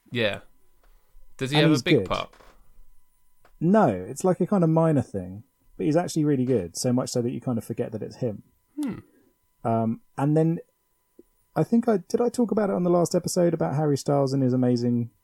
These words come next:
Speaker 2: cover version of
Speaker 1: Yeah, I, I put it
Speaker 2: of
Speaker 1: in the show
Speaker 2: Fleetwood
Speaker 1: notes.
Speaker 2: Mac? Yeah,
Speaker 1: It's
Speaker 2: it's
Speaker 1: very
Speaker 2: like,
Speaker 1: good.
Speaker 2: what,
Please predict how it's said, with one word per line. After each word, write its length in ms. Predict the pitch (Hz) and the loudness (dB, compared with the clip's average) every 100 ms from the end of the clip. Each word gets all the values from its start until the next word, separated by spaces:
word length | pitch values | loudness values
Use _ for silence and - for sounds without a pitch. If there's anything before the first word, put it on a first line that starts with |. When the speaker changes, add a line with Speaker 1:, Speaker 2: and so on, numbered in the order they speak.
| - | -10
Speaker 2:
cover 160 | 117 | -6
version 380 | 113 120 113 117 | 0 0 0 0
of 100 | 104 | -2
Speaker 1:
Yeah, 320 | 120 175 110 107 127 | 0 2 0 -4 -4
I, 60 | |
I 40 | 135 | -2
put 180 | 156 | 0
it 40 | 123 | -2
Speaker 2:
of 20 | |
Speaker 1:
in 40 | 135 | -2
the 60 | |
show 100 | - - | -2 0
Speaker 2:
Fleetwood 180 | 123 131 | 0 2
Speaker 1:
notes. 160 | 135 160 | 0 -2
Speaker 2:
Mac? 100 | - - - | -14 -20 -4
Yeah, 300 | 135 127 95 - | 2 2 0 -4
Speaker 1:
It's 60 | 147 | -4
Speaker 2:
it's 80 | 151 | -2
Speaker 1:
very 120 | 160 | -2
Speaker 2:
like, 80 | 160 | -2
Speaker 1:
good. 140 | 160 | -4
Speaker 2:
what, 120 | 196 | -6